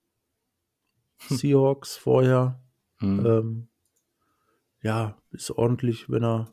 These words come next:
Speaker 2: wenn er denn spielt. Oder kann ordentlich sein, ist, äh,
Speaker 1: Der fand ich, war so ein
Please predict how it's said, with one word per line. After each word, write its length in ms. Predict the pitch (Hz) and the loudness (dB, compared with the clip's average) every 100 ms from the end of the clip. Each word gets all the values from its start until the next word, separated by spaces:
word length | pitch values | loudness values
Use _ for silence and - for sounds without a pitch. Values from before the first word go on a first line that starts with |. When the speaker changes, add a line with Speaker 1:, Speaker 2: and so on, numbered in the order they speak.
| - | -8
Speaker 2:
wenn 140 | 117 | -6
er 100 | 113 | -4
denn 180 | 117 110 | -6 -6
spielt. 500 | - 127 117 113 - _ _ _ _ _ - | -6 2 2 2 -6 _ _ _ _ _ -10
Oder 140 | 110 | -8
kann 280 | - 120 117 | -2 -2 0
ordentlich 480 | 113 113 110 110 - | 0 0 -2 -4 0
sein, 340 | 113 110 113 | 0 0 -2
ist, 600 | 123 - - - - - 151 | -6 -10 -14 -16 -18 -14 -10
äh, 240 | 123 117 - _ _ _ _ _ - - - _ _ - | -8 -10 -14 _ _ _ _ _ -20 -20 -20 _ _ -6
Speaker 1:
Der 80 | 107 | -2
fand 240 | 101 139 | 4 6
ich, 120 | 139 117 | 6 4
war 120 | 120 | 2
so 80 | 117 | 2
ein 400 | 113 104 101 | 0 0 -4